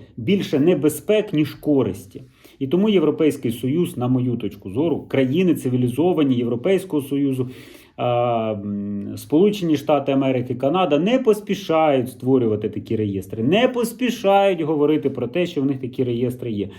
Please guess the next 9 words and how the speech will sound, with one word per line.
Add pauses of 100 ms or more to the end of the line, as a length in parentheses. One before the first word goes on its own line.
(300)
Адже
навіть
озвучивши,
що
в
тебе
є
такий
реєстр,